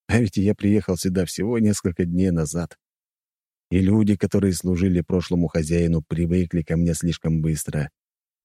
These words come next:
И я к ним тоже. "Этот звонок тебя спас", появилась рядом Лора и посмотрела на удаляющуюся фигуру Кутузова. "Настолько все плохо?" спросил я. "Да",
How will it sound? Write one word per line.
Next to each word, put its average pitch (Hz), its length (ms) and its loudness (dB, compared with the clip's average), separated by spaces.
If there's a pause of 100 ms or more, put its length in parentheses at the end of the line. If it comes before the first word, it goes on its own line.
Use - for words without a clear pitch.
(240)
И 82 100 2
я 85 300 2
к - 80 -10
ним 78 200 0
тоже. 65 420 -6 (1700)
"Этот 196 280 6
звонок 165 420 6
тебя 190 280 2
спас", - 520 -2 (360)
появилась 82 480 2
рядом 78 320 0
Лора 85 380 0 (340)
и 90 100 0
посмотрела 101 640 2
на 87 140 2
удаляющуюся 80 720 0
фигуру 80 420 -4
Кутузова. 65 580 -4 (1160)
"Настолько 113 460 0
все 107 160 0
плохо?" 135 400 -2 (160)
спросил 60 400 -4
я. 50 220 -16 (640)
"Да", 185 380 6